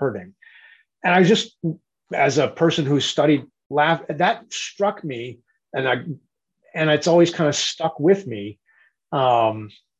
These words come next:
and basically his argument was the only time you really laugh is when something has gone wrong for somebody else. And I was just curious, what do you, what do you, what do you think of that conclusion? Is that true, or is there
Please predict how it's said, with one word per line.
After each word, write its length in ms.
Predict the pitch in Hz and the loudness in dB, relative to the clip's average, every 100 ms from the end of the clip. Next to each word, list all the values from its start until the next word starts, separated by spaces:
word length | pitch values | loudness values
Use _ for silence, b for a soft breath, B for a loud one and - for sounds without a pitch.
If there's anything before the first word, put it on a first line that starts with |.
| _ _ - | _ _ -2
and 160 | 147 | 2
basically 400 | 165 190 185 156 | 4 4 4 4
his 100 | 143 | 4
argument 380 | 143 143 143 139 | 4 4 2 0
was 260 | 127 123 107 | 0 -2 0
the 80 | 151 | 0
only 200 | 185 170 | 0 0
time 260 | 165 147 | -4 -4
you 160 | 139 131 | -4 -2
really 220 | 165 143 | 0 0
laugh 380 | 123 139 143 - | -4 -10 -12 -10
is 340 | 117 117 - - | -10 -10 -10 -10
when 180 | 120 113 | -12 -10
something 640 | - 151 143 139 123 117 _ _ _ - | -6 -4 -2 -4 -6 -10 _ _ _ -4
has 140 | 135 | -2
gone 300 | 123 127 127 | 0 0 0
wrong 260 | 123 123 120 | 0 -2 -4
for 120 | 117 | -8
somebody 460 | - 135 123 120 117 127 | -6 -4 -2 -2 -2 -6
else. 340 | 104 - - - _ b b _ - | -6 -8 -18 -20 _ b b _ -6
And 100 | 139 | -2
I 60 | 139 | 0
was 80 | |
just 160 | 139 - | 0 2
curious, 360 | 190 170 147 151 | 4 6 4 4
what 120 | 175 | 6
do 60 | |
you, 240 | 180 170 - _ _ _ _ _ _ _ _ | 6 4 2 _ _ _ _ _ _ _ _
what 280 | 170 139 170 | -6 0 2
do 60 | 185 | 2
you, 100 | 175 - - | 0 -8 -16
what 140 | - 165 | -4 0
do 40 | |
you 60 | 190 | 0
think 240 | 185 190 | 0 0
of 120 | 160 139 | 0 0
that 240 | 123 120 - | 0 -2 -6
conclusion? 460 | - 131 156 139 113 | -14 -4 -2 -2 -2
Is 80 | 113 | -6
that 160 | 135 - | -6 -6
true, 480 | - 170 208 214 - | 0 2 0 -2 -10
or 120 | 120 | -8
is 160 | 123 113 | -8 -4
there 480 | 143 127 123 120 | 0 0 0 -2